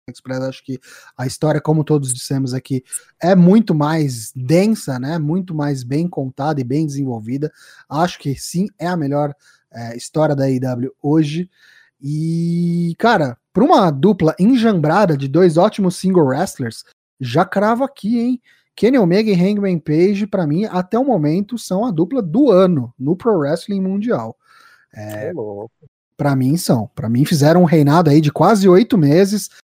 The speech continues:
Speaker 1: impecável, muito bom mesmo. Se acharam, acho que se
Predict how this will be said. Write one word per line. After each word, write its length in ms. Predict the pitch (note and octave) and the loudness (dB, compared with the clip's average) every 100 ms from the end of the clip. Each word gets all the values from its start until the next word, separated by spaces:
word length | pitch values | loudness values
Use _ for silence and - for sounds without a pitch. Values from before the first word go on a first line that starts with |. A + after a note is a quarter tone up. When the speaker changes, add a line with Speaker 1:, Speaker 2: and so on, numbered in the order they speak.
| _ D#3+ | _ -2
Speaker 1:
impecável, 1000 | C4+ E4 D#4 - D3+ F3+ F#3+ A3 G#3 - | 0 2 -2 0 2 2 2 0 -2 -8
muito 400 | C3+ E3 F4 - | -2 0 0 0
bom 240 | D3+ E3+ C#3+ | 2 2 2
mesmo. 540 | B2+ F3+ F3 F#3 F#3 - _ | 0 0 0 -2 -4 -12 _
Se 260 | - - F#3+ | -16 -2 0
acharam, 580 | A#3+ - C#3 D#3 F3+ E3 | 0 -4 -4 0 2 2
acho 200 | F3 - | -2 -6
que 60 | |
se 300 | - G#3+ G#3 | -6 -2 -2